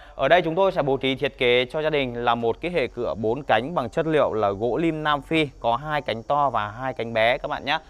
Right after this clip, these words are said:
Thì hai cánh to này nó sẽ mở ra một không gian để sử dụng một cách thoải mái nhất. Ở đây nó khoảng tầm là một mét bảy các bạn nhé.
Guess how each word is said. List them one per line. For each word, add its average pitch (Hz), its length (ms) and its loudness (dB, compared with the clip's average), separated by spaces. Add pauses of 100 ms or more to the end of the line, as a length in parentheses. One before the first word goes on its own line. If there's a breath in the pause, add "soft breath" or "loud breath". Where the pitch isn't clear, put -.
(120 loud breath)
Thì 123 80 -6
hai 143 180 -2
cánh 131 160 -4
to 143 180 0
này 127 220 -2
nó 127 140 -4
sẽ 113 120 -6
mở 107 240 -2
ra 127 200 0
một 117 240 -4
không 139 260 -6
gian 143 240 4 (240 loud breath)
để 120 140 -2
sử 110 160 -6
dụng 117 180 -4
một 113 120 -2
cách 156 160 0
thoải 107 160 -2
mái 104 220 -2
nhất. 165 160 0
Ở - 160 -10
đây 120 220 0
nó 139 60 -8
khoảng 95 180 -8
tầm 107 260 -2
là 104 100 -2
một 104 260 -6
mét 101 160 -6
bảy 90 180 -2
các 104 80 -4
bạn 104 200 -8
nhé. 139 100 -4